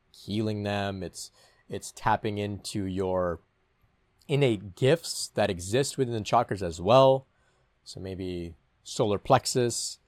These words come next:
there's great willpower to stay committed to your spiritual process, to your projects. Maybe you're sick, to stay committed to getting through and healing. Gifts come online. Maybe it's an open heart.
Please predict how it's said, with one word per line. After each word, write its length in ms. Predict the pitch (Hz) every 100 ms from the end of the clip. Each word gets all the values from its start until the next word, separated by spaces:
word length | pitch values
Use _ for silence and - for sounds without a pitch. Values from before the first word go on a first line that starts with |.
| _ _ -
there's 1000 | 95 101 98 95 90 85 80 - - -
great 240 | _ 98 95
willpower 800 | 95 110 104 98 87 85 82 87 _ _ _ _ _ _
to 300 | - 92 85 - _ _
stay 220 | - 98
committed 580 | 90 87 101 113 98 80 _ _ _ _ _ _ -
to 120 | -
your 100 | 85
spiritual 420 | - 101 87 87
process, 720 | - 135 127 - 78 - - _ _ _
to 120 | -
your 80 | 98
projects. 800 | - 135 123 101 85 76 - - _ _ _ _ _ _ -
Maybe 180 | 90
you're 120 | 92 87
sick, 420 | - 123 95 -
to 80 | -
stay 180 | -
committed 360 | 101 104 110 104
to 60 | 90
getting 300 | 101 101 95
through 260 | 104 101
and 140 | - 95
healing. 480 | - 143 107 82 - _ _ _ _ _ _ -
Gifts 280 | 131 -
come 180 | - 110
online. 520 | 101 101 113 104 87
Maybe 180 | 95 98
it's 140 | 104 -
an 80 | 107
open 260 | 101 107
heart. 640 | 92 127 127 95 - -